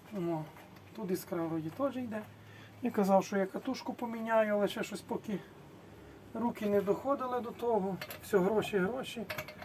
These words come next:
Зараз трошки час не той, що можна було порозкидатися, бо, знаєте, якась є одна ціль, мета, і туди більше, якщо щось, якісь залишки чогось.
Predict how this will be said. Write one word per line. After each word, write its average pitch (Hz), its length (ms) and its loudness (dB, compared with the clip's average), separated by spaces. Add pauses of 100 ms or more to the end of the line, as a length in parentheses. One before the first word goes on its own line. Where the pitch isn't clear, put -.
(360)
Зараз 202 260 8
трошки 196 320 -2
час 226 300 0
не 208 140 0
той, 208 300 -2 (1300)
що 220 80 -6
можна 208 320 2
було 214 200 4
порозкидатися, 202 1000 4
бо, 185 160 0
знаєте, 202 320 2
якась 190 260 0
є 196 160 6
одна 220 280 4
ціль, 226 300 -2 (760)
мета, 208 460 10
і 190 200 8
туди 220 400 4
більше, 208 340 -2
якщо 208 240 -2
щось, 220 220 -2
якісь 208 260 -4
залишки 196 600 10
чогось. 202 520 -6